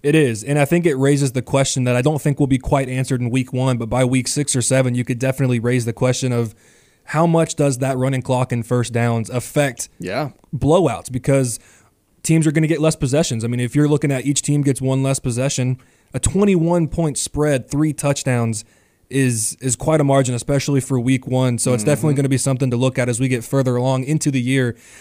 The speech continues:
Speaker 1: just to see how much a team can, can grow on a lead on another team.
Speaker 2: Well, you saw that play out last night in the Florida-Utah game.
Speaker 1: Yeah.
Speaker 2: You saw Florida mishandle the new clock rule. You saw them mishandle it late in the game. They were down two scores, and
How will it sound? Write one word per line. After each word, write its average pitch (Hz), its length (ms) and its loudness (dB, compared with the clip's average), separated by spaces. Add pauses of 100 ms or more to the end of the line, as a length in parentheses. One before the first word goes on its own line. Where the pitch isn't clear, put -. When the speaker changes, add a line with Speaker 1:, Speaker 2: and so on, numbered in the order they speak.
Speaker 1:
just 156 240 0
to 143 80 0
see 135 480 2 (420)
how 151 180 2
much 151 240 2
a 135 40 -2
team 135 560 0
can, 117 460 -2 (300)
can 139 160 0
grow 131 340 2
on 127 140 -4
a 123 120 -4
lead 135 200 2
on 120 100 0
another 113 240 -4
team. 110 320 -8
Speaker 2:
Well, 170 120 6
you 208 120 4
saw 214 220 6
that 202 160 2
play 196 220 6
out 185 200 4
last 190 300 0
night 294 320 -2
in 147 80 -2
the 151 80 -2
Florida-Utah 202 640 4
game. 131 300 0
Speaker 1:
Yeah. 156 100 2
Speaker 2:
You 180 60 2
saw 190 200 4
Florida 190 360 4
mishandle 175 960 4
the 160 180 2
new 196 400 4 (140)
clock 240 360 0
rule. 123 320 -2
You 185 200 0
saw 185 300 0
them 190 260 0
mishandle 190 560 4
it 160 100 -2
late 147 260 2
in 214 60 -6
the 240 60 2
game. 156 340 2
They 147 100 0
were 135 120 0
down 170 300 -2
two 185 200 0
scores, 156 520 2
and 156 420 0